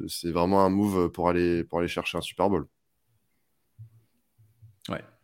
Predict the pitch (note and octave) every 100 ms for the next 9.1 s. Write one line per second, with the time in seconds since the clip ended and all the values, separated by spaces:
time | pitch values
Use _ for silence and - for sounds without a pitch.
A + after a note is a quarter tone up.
0 | - - - - - - - - - _
1 | _ _ _ - - G#2+ A#2 A2+ - -
2 | - G2+ F#2+ F#2+ G2 G#2+ A2 A2 A2+ A#2+
3 | A#2 A#2 C3+ D3+ A#2+ G#2+ C3+ C3+ A2+ A2
4 | A2 A#2 B2 B2 C#3+ C3 C#3 C#3 B2 C#3
5 | C3+ C3 - B2 B2+ C3+ - A2+ G2+ G2+
6 | - - E3 C3+ B2+ C3+ C#3 C#3 - -
7 | _ _ - _ _ _ _ _ - G#2
8 | G2+ G2 A2 G#2 G2+ G2 G#2 G2 G2+ G#2+